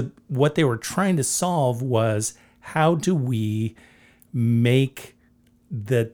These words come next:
tape small enough and long enough to store a one-hour movie? There was a machine that was, uh, produced, cost fifty thousand dollars at the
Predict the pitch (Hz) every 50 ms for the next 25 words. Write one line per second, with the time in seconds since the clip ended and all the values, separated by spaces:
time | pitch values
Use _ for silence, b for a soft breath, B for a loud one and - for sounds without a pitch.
0 | _ _ - - - - 208 196 202 - - - - - - 190 196 180 175 185
1 | 190 180 175 160 160 151 151 147 - - - - - 139 127 120 120 120 131 147
2 | 151 165 165 165 170 175 165 160 151 151 147 143 - - - - - 117 - -
3 | - - - - - 156 147 147 143 135 120 110 107 110 120 139 143 143 143 135
4 | 135 127 110 104 107 113 117 131 143 123 101 95 95 98 - 117 107 107 113 123
5 | 127 143 143 135 123 - B B B B B B B B - 113 113 113 107 -
6 | - - 156 139 139 139 135 127 - - 117 110 104 98 98 - - b b b
7 | b b b b b b _ - 120 113 107 104 101 - - - 131 117 113 127
8 | 131 127 127 120 - - - _ - _ _ _ _ _ _ _ _ - - -
9 | - - - 123 - - - - - 147 139 - - 139 - - - 110 107 117
10 | 123 117 127 123 117 113 117 113 113 113 110 117 107 113